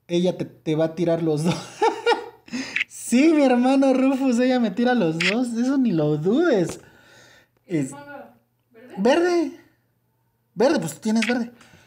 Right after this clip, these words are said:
Speaker 2: Ah.
Speaker 1: Este, o sea, es increíble.
Speaker 2: Ah, sí, comer.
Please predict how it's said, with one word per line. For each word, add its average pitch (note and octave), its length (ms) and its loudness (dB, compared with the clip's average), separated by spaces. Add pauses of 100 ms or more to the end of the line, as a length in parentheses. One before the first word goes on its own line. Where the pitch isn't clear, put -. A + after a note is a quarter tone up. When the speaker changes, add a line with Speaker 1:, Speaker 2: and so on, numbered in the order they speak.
(100)
Speaker 2:
Ah. G#3 140 -20 (480)
Speaker 1:
Este, D#3+ 640 -4 (1600)
o F3 100 -2
sea, A3 200 0
es A#3 160 0
increíble. F#3 540 0
Speaker 2:
Ah, B2 100 -10
sí, - 80 -18
comer. - 240 -20